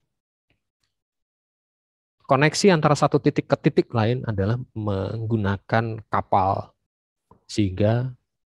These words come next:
bentuk-bentuk atap yang menjulang tinggi, bentuk-bentuk atap yang khas tersebut itu menjadi tanda bagi para,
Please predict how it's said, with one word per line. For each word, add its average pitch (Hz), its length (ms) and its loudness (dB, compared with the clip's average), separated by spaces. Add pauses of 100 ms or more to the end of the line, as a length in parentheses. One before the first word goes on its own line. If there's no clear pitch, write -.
(440)
bentuk-bentuk 104 560 0
atap - 320 -2
yang 104 160 -2
menjulang 117 580 2
tinggi, 110 300 -4
bentuk-bentuk 104 640 -8
atap 104 320 -4
yang 95 320 -4
khas - 320 -4
tersebut - 560 -8
itu 156 320 -4
menjadi 107 560 -2
tanda 131 480 0
bagi 98 240 -2
para, 101 480 -4